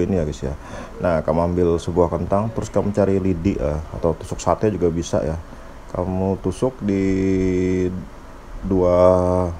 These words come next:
dua sisi dari kentang tersebut.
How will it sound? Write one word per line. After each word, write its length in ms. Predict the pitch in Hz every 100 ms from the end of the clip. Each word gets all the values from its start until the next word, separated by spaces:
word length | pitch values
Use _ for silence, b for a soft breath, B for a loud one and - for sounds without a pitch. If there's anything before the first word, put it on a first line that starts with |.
| - - - - - - - - - - - - - - - - - - - - -
dua 160 | 107 98
sisi 320 | 123 - 131
dari 160 | 101
kentang 320 | 101 98 98 98
tersebut. 400 | - 113 92